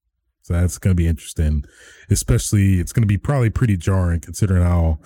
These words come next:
Modern Warfare is putting so much emphasis on, uh, footsteps, uh, than probably a lot of the past Call of Duties, to be honest. Um, yeah, it's probably just right behind,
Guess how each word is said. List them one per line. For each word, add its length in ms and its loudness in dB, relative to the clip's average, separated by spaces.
Modern 300 2
Warfare 400 2
is 100 -2
putting 220 0
so 180 -2
much 240 0
emphasis 520 -2
on, 540 2
uh, 240 -2
footsteps, 960 -4
uh, 320 0
than 640 2
probably 420 0
a 60 2
lot 220 2
of 100 0
the 80 2
past 400 0
Call 220 -2
of 60 0
Duties, 360 0
to 80 -10
be 160 2
honest. 580 0
Um, 680 0
yeah, 180 2
it's 100 0
probably 380 2
just 360 -2
right 240 0
behind, 760 2